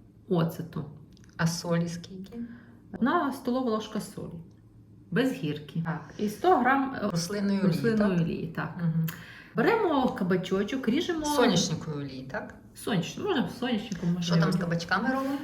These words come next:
Speaker 1: Беремо кабачки, зрізаємо шкірку, вирізаємо насіннячка, е, ріжемо кубичками, відкладаємо на дошляк, щоб стекла водичка з них.
Speaker 2: Мгм.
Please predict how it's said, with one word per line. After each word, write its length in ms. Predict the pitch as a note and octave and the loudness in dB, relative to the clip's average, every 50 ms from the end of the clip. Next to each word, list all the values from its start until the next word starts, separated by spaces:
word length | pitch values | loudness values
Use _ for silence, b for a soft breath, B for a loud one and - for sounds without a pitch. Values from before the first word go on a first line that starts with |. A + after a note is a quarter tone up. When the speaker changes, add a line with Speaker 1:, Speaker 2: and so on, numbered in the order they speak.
| - | -2
Speaker 1:
Беремо 380 | - E3+ G3+ B3 F4 G4+ F#4 D#4 | 0 2 4 4 4 4 4 2
кабачки, 760 | - A3 F3+ F3 F#3+ F#3 - - - - - G3 G3 G3+ G3 F#3+ F#3 | 2 0 0 0 -2 -2 -4 -8 -10 -6 -2 0 0 2 0 0 0
зрізаємо 460 | G3 G3 G3 A3+ A3+ G#3+ G3+ F#3 F3+ | -2 -2 0 0 0 2 2 0 0
шкірку, 600 | E3+ - - - - - E3+ G3+ B3+ B3+ - - G#3+ | -2 -4 -8 -10 -6 -2 0 0 0 -2 -2 -2 -2
вирізаємо 400 | G3+ G3 G3 G3 F#3 F3+ F3+ F3+ | -2 0 0 0 0 2 2 2
насіннячка, 920 | F3 E3+ E3+ E3 - - F3+ F3+ G3 A3 B3 B3 - - - C#3 D3 C#3+ B B B B B B B B | 4 2 2 2 0 -2 -2 -2 0 -2 -2 -4 -6 -10 -8 -6 -6 -6 B B B B B B B B
е, 240 | F#3+ F#3+ F#3 F#3 F#3+ | 0 2 2 4 2
ріжемо 320 | G3 C4+ C4+ C4 A#3+ A3 G3 | 2 0 0 0 0 0 0
кубичками, 680 | - - F#3 F3+ E3+ G3 - - - - A#3+ A#3+ A3+ | 2 2 2 2 2 2 -2 -4 -6 -2 0 0 0
відкладаємо 480 | G3+ - - F#3+ F3+ G#3 A#3+ C4+ C#4+ C#4 | 0 0 -2 0 0 2 2 0 0 0
на 100 | C4 A#3+ | 0 0
дошляк, 360 | G#3 G3+ - - A3 A#3+ A#3+ | 0 -2 -2 -2 -2 -2 -2
щоб 200 | - - F#3 E3+ | -4 -8 -8 -10
стекла 440 | - - G3 F3 - G3 G3+ A3+ A#3 | -8 -8 -6 -4 -2 -2 0 0 0
водичка 540 | G#3+ G#3+ G3 E3 - - - - - - - | 0 0 0 0 0 -2 -2 -6 -10 -10 -12
з 100 | - - | -10 -8
них. 100 | - G3 | -6 -2
Speaker 2:
Мгм. 120 | F#3+ F3+ | 0 0